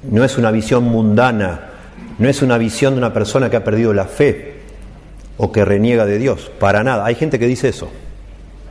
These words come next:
Salomón nos está diciendo que no, de ninguna manera. Nunca escribió bajo el efecto de, de, de falta de fe, de resentimiento, de, de, para nada.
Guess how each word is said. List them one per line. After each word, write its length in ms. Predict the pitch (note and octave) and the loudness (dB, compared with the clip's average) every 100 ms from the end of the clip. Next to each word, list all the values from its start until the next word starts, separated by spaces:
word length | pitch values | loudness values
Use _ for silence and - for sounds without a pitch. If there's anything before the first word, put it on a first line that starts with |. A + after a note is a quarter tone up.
| - | -18
Salomón 540 | - - C3+ D3 F#3+ G#3 | -2 2 4 4 4 2
nos 120 | C#3+ | 0
está 140 | C3 | -2
diciendo 280 | D3+ F3 E3 | -2 0 0
que 120 | A#2+ | 0
no, 340 | A#2+ F3+ A3 F2 - - - - - - - - - | 0 2 0 -4 -10 -16 -20 -20 -20 -20 -20 -18 0
de 140 | B2 | 2
ninguna 360 | C#3+ D3+ F3+ E3+ | 4 2 0 0
manera. 360 | D#3 F#3+ C3+ - - - - - - - - - | 0 0 0 -4 -10 -18 -20 -20 -20 -20 -20 -4
Nunca 380 | A#2 E3+ G#3 F#3+ | 2 4 4 2
escribió 360 | E3 D3 F3 F3+ | 0 2 2 2
bajo 240 | E3+ D3+ | 2 0
el 60 | C3+ | 0
efecto 640 | C3 - F3+ D3+ - C3+ | -2 0 0 0 2 4
de, 320 | A#2 A2 G#2 G2+ | 4 0 -2 -2
de, 380 | G#2+ G#2 F#2+ D#2+ - - - - - - - - - - - - | 0 2 0 -6 -16 -20 -20 -20 -20 -18 -16 -16 -16 -18 -14 -4
de 140 | G2+ | -2
falta 360 | - D3 C3+ A2+ | 2 2 4 4
de 120 | G#2 | 2
fe, 420 | G#2+ D#3+ D#3+ C#3 | 2 2 2 2
de 140 | A2 | 0
resentimiento, 1000 | G#2+ G2 G#2+ G2+ G#2 C3+ D3 C3 A#2+ G2+ F#2+ - - - | -2 0 0 2 2 2 0 0 0 -2 -4 -12 -16 -10
de, 140 | G#2 | -8
de, 440 | F#2+ F#2+ G2 F#2 F2 - - - - - | -4 -2 -2 -4 -12 -18 -20 -20 -20 -6
para 200 | A2+ A#2+ | 0 0
nada. 380 | D3 F3 F#2+ D2+ | 2 0 -2 -6